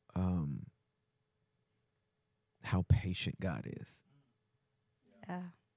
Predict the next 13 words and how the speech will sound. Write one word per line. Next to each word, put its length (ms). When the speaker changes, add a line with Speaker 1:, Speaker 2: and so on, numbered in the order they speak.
Speaker 1:
Right? 300
Like, 260
you 180
have 340
this 300
encounter 760
in 160
the 100
parking 460
lot 180
in 180
twenty 560
eighteen. 440